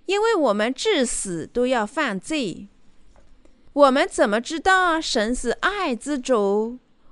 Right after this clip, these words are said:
我们从我们的过犯里知道。神的爱通过我们显明出来，因为我们犯罪直到生命的终日。主说他一次性涂抹了天下的罪孽。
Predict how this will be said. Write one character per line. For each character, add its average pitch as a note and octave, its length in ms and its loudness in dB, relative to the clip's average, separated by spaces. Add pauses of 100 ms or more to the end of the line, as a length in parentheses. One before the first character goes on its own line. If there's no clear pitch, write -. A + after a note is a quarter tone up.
(240)
我 A3+ 200 4
们 G#3+ 160 2
从 B3+ 220 -2
我 B3 120 2
们 F#3 140 -2
的 A#3 120 -2
过 E4 260 2
犯 D4+ 300 0
里 F3 100 -2
知 F3+ 220 -8
道。 G#3+ 400 -2 (800)
神 F4 280 -2
的 A4 100 2
爱 F#4+ 400 0
通 F4+ 240 -4
过 F#4+ 160 0
我 C#4 140 4
们 G3 180 -2
显 A#3 300 -6
明 E3 180 -6
出 B3+ 200 -6
来， D#3+ 320 -6 (540)
因 F4 160 0
为 G4+ 100 0
我 D#4 180 2
们 G#3+ 180 -2
犯 F4 320 -2
罪 D#4+ 360 -4
直 G#3+ 200 -4
到 A3+ 220 0
生 C#4+ 300 -4
命 C#4+ 240 -2
的 E3+ 100 -2
终 B3 420 0
日。 B3+ 380 -4 (1000)
主 C4 220 4
说 F#4 220 0
他 E4+ 340 0
一 E4+ 160 -4
次 - 240 -4
性 F#4 320 -2
涂 C4 260 0
抹 D4 160 0
了 G#3 140 2
天 D4 380 -2
下 E4 180 -2
的 - 140 -2
罪 D4 260 -2
孽。 B3 400 -2